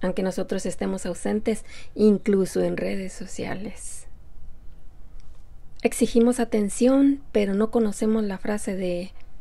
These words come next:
"Para recibir, debes de dar".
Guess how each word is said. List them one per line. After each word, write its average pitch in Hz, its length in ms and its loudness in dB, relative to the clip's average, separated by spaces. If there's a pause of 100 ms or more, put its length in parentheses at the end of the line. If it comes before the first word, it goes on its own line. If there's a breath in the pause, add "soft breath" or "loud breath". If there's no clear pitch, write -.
(440 soft breath)
"Para 190 260 -2
recibir, 190 600 -2 (400)
debes 180 460 0
de 165 80 -2
dar". - 420 -6